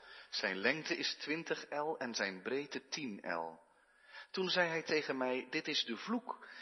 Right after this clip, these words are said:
die zal uitgaan over heel het land. Volgens deze vloek zal namelijk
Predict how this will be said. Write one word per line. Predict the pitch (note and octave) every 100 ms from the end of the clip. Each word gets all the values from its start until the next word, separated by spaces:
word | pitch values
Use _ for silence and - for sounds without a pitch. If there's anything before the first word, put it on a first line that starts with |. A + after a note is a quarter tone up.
| -
die | - D3+
zal | C3 A#2 -
uitgaan | G3+ A#3 - - F#3+ F#3+ F#3
over | E3 D#3+ D#3+
heel | C#3 C#3+
het | C3+ A#2+
land. | G#2+ G2+ F2 D#2+ -
Volgens | - A2+ G2 G2
deze | G#2+ F#2+ F#2
vloek | - G2+ -
zal | - G2+
namelijk | G#2 G2 F2+ F2+